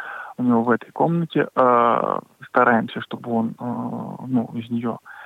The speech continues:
а, не выходил, в зависимости от того, в какое время он приехал, мо-, может приехать и вечером. Да, и, э, на следующее утро, а, наш медик, э, отвозит, э, учащегося, э, в больницу и там, а, проводит тест.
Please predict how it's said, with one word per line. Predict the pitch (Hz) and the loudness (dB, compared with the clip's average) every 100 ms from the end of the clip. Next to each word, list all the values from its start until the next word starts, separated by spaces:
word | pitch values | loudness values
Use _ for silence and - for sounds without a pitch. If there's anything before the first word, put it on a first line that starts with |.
| - - | -18 -4
а, | 123 117 | 0 2
не | 123 135 120 | 4 4 4
выходил, | 117 - 123 156 226 - | 2 0 2 2 0 0
в | 120 | -2
зависимости | 123 113 110 - | -2 -2 -6 -6
от | 117 | -6
того, | 120 | -6
в | - | -6
какое | 113 117 | -2 -2
время | 120 113 113 | 0 -4 -4
он | 113 | -8
приехал, | - 127 - - 123 - | -8 -8 -10 -10 -8 -6
мо-, | 127 123 - | -6 -6 -4
может | - - | -4 -4
приехать | - 123 117 - - | -4 -4 -4 -6 -2
и | |
вечером. | 127 117 - - - - - - 127 | 0 -2 -6 -12 -12 -12 -10 -10 2
Да, | 135 - | 2 2
и, | 135 127 123 | 0 0 2
э, | 120 120 117 117 | 4 4 4 4
на | 120 120 | 2 2
следующее | 135 120 113 - 127 | 2 0 -2 0 0
утро, | 202 151 117 - - - | 2 2 0 -4 -12 -4
а, | - 110 104 113 120 | 0 2 2 0 0
наш | 120 - | 0 2
медик, | 135 156 143 101 | 0 0 -2 -2
э, | 92 117 107 - | -2 -4 -6 -6
отвозит, | 120 123 117 113 - - | -6 -2 -2 -2 -10 -12
э, | 120 120 117 113 | -8 -4 -4 -4
учащегося, | 120 120 113 - 123 113 - 117 - - - - - - - _ - | -2 -2 0 -4 -8 -6 -4 -4 -8 -14 -14 -12 -14 -14 -18 _ 0
э, | |
в | 123 120 120 131 127 117 - - - - | 4 4 6 6 6 4 -2 -6 -12 -14
больницу | 135 117 120 147 175 - | -4 2 4 4 2 -6
и | - 123 127 123 | -2 0 0 0
там, | 117 123 123 | 2 2 2
а, | 123 131 | 0 -2
проводит | - 117 127 120 | -2 0 2 0
тест. | - - | -4 -10